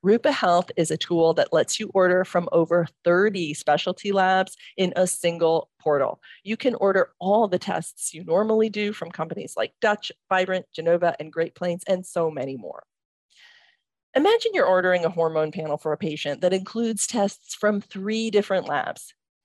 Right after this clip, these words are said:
You have to log onto three different websites, place separate orders, come back weeks later to check on tracking numbers, download results, et cetera, et cetera. Rupa eliminates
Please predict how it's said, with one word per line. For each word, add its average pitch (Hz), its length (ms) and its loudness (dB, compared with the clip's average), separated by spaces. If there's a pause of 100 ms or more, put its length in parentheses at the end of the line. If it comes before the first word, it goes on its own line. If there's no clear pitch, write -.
(140)
You 247 100 -2
have 311 220 -2
to 311 80 -2
log 226 460 2
onto 165 280 -4
three 226 300 -6
different 226 280 0
websites, 180 600 0
place - 280 -2
separate - 320 -6
orders, 202 400 2
come 160 200 -4
back - 220 -2
weeks - 260 -18
later 180 240 2
to 160 100 -4
check - 260 -6
on - 100 -6
tracking 185 380 -4
numbers, 170 440 -4
download 131 400 -8
results, 151 460 -2
et 151 120 -10
cetera, - 340 -4
et - 140 -10
cetera. - 300 -8 (440)
Rupa 214 560 2
eliminates 175 760 0